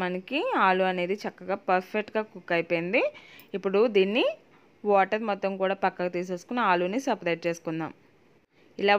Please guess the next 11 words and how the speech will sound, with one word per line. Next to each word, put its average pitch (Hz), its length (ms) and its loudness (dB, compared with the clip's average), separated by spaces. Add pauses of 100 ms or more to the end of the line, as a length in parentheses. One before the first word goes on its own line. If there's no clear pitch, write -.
వాటర్ 180 320 2
మొత్తం 190 180 -2 (100)
వడకట్టుకున్న 180 520 0 (140)
ఆలులో 175 360 4 (280)
ఒక - 120 -6 (440)
రెండు 190 240 2
మూడు 190 180 -4
టీ 180 80 0 (120)
స్పూన్ల 180 340 0 (800)
మైదాని 196 420 2
యాడ్ 165 180 -2